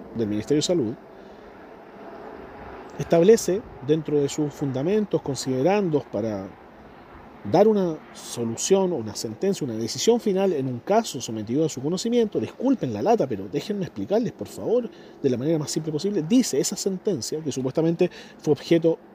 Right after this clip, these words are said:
de un estudio, un caso que fue, que fue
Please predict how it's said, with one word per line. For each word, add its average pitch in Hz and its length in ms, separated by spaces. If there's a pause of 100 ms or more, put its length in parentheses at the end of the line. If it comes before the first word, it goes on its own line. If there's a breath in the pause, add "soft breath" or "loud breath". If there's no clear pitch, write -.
de 123 80
un 117 100
estudio, 202 380
un 127 80
caso 170 440 (480 loud breath)
que 123 60
fue, 123 300
que 104 100
fue 87 480